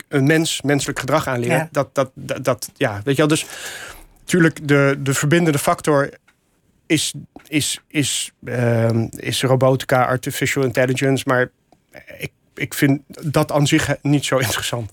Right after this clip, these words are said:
Speaker 1: Ik vind het
Speaker 2: Nee,
Speaker 1: wel
Speaker 2: nee.
Speaker 1: interessant hoe het zich verhoudt tot de mens.
Speaker 2: Die, ja, dus het gaat dan toch weer over emoties en eenzaamheid
Speaker 1: Ja.
Speaker 2: en, en, en, en
Speaker 1: Ja,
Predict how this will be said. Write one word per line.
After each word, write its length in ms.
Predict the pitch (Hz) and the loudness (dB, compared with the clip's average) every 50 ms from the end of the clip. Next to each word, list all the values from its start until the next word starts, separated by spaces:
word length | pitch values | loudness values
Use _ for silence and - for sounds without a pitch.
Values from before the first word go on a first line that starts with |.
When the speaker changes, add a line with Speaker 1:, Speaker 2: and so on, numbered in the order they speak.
| _ | _
Speaker 1:
Ik 160 | - - 127 | -10 -8 -8
vind 60 | - - | -4 -2
het 100 | 135 127 | -2 0
Speaker 2:
Nee, 60 | 123 | 2
Speaker 1:
wel 80 | 151 | 2
Speaker 2:
nee. 100 | 185 180 | 4 4
Speaker 1:
interessant 340 | 139 - 165 165 170 165 147 | 4 4 2 2 2 2 2
hoe 80 | 160 156 | 2 2
het 100 | 147 - | 2 2
zich 140 | 160 151 - | 0 -2 0
verhoudt 240 | 147 135 139 139 | 0 0 0 0
tot 120 | - 135 110 | -2 -4 -4
de 60 | 135 | -2
mens. 280 | 139 135 117 107 - - _ _ _ | -2 -2 -2 -2 -6 -10 _ _ _
Speaker 2:
Die, 160 | 175 170 190 | 0 0 0
ja, 260 | 170 170 170 151 151 | 2 2 0 0 0
dus 280 | 160 151 143 170 180 165 | -4 -4 -2 -2 -2 -2
het 120 | 175 165 | -2 -4
gaat 220 | - - 165 156 139 | -2 0 0 0 2
dan 160 | 170 165 165 | 2 2 2
toch 200 | 156 175 160 - | 2 0 -2 -2
weer 240 | 175 165 160 170 160 | 0 0 2 2 0
over 560 | 160 165 156 - 165 156 156 156 156 151 143 | 0 -2 -2 -2 -2 0 0 0 0 -2 -4
emoties 600 | 139 139 151 151 151 139 143 135 - 156 139 - | -4 0 2 2 4 2 2 0 -2 -4 -2 0
en 140 | 151 143 147 | 0 0 0
eenzaamheid 720 | 143 143 143 139 139 143 151 147 143 139 143 139 135 135 | 0 0 0 0 2 2 2 2 2 2 0 -2 -2 -2
Speaker 1:
Ja. 60 | 156 | -2
Speaker 2:
en, 120 | 143 147 147 | -4 -4 -4
en, 260 | 160 160 135 143 143 | -4 -4 -4 -4 -4
en, 260 | 151 156 139 139 139 | -4 -4 -2 -2 -2
en 300 | 143 151 147 135 131 139 147 | -4 -2 -2 -2 -2 0 0
Speaker 1:
Ja, 140 | - - | -2 -4